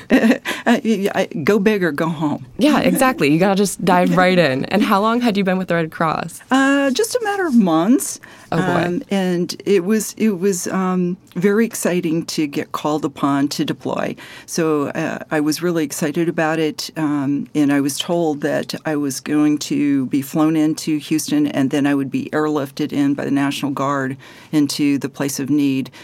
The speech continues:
Speaker 1: Um, and that changed very quickly because, as we know, um, when you're dealing with disasters, things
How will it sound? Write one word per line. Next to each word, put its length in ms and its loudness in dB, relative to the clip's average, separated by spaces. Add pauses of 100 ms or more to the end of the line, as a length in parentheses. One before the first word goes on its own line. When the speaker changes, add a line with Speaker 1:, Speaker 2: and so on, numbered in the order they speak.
(320)
Speaker 1:
Um, 500 -2
and 280 2
that 200 -4
changed 480 0
very 260 -4
quickly 500 -6
because, 500 -6
as 200 -8
we 100 -2
know, 400 -2 (380)
um, 400 -2 (300)
when 220 0
you're 160 0
dealing 420 0
with 140 -2
disasters, 720 -4
things 480 0